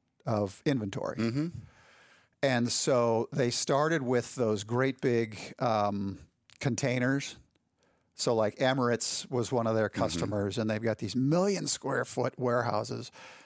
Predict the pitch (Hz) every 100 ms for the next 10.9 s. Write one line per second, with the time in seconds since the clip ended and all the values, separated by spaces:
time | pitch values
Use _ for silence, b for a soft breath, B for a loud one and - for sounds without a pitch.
0 | B B B - 127 123 - 151 117 151
1 | 170 156 123 127 - 156 147 - 131 113
2 | 110 110 131 156 131 117 123 117 120 113
3 | 123 - 110 104 113 120 139 143 - -
4 | 143 - - - - - - - - B
5 | B - 131 143 143 143 139 135 120 131
6 | 143 139 123 120 123 127 131 156 139 -
7 | 143 123 - 131 131 143 143 131 117 -
8 | _ _ - 127 120 135 131 127 139 117
9 | 113 120 135 127 127 127 110 - - 135
10 | - 143 131 113 107 113 110 110 107